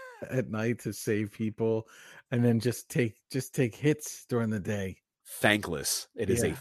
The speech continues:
Speaker 2: thankless task. Uh, they see the mayor's son, whose bloody footprint Batman found on the floor in the beginning. Uh, behind him, he hears Gordon tell the chief, who's also from the H B O show Chernobyl,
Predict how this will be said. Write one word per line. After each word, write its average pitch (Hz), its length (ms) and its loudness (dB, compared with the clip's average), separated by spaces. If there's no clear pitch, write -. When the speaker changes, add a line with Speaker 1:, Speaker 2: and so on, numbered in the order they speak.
Speaker 2:
thankless 98 460 0
task. 76 640 -4
Uh, 82 140 -4
they 80 120 -2
see 95 180 -2
the 85 100 -2
mayor's 82 360 0
son, 87 240 0
whose 87 140 -4
bloody 80 280 -2
footprint 80 540 -6
Batman 78 440 -2
found 78 240 -4
on 71 60 -6
the 69 60 -10
floor 80 260 -6
in 73 60 -6
the 73 60 -6
beginning. 73 560 -8
Uh, 69 520 -2
behind 82 340 -2
him, 78 360 -4
he 90 140 -10
hears 80 200 -2
Gordon 80 280 0
tell 78 180 -4
the 73 80 -10
chief, 80 360 -4
who's 92 200 -4
also 131 580 10
from 120 180 4
the 127 120 2
H 117 220 4
B 110 160 6
O 104 120 6
show 101 320 2
Chernobyl, 87 800 0